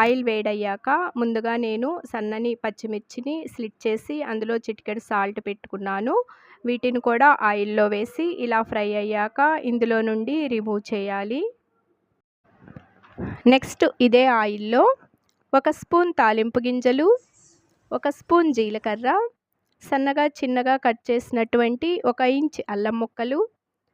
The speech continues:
సన్నగా పొడవుగా కట్ చేసిన రెండు పచ్చిమిర్చి, రెండు ఎండుమిరపకాయలు,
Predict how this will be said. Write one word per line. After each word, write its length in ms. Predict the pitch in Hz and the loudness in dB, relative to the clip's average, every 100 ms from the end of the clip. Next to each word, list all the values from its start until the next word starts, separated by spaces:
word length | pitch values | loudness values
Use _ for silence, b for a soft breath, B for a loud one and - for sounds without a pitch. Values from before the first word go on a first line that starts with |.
| _ _ _ | _ _ _
సన్నగా 360 | 277 269 294 311 285 | 0 2 2 2 4
పొడవుగా 340 | 269 262 269 269 | 6 6 4 2
కట్ 160 | 254 - | -2 0
చేసిన 280 | 247 - 262 254 254 | -2 0 0 2 2
రెండు 200 | 240 226 | 0 0
పచ్చిమిర్చి, 640 | 214 - 240 220 - - 311 480 - _ _ _ _ 262 | -2 -4 -4 -4 -6 -4 0 0 -2 _ _ _ _ 0
రెండు 200 | 269 285 285 240 | 2 2 2 0
ఎండుమిరపకాయలు, 880 | 240 247 247 - 254 233 226 247 | 2 2 2 0 -2 0 0 2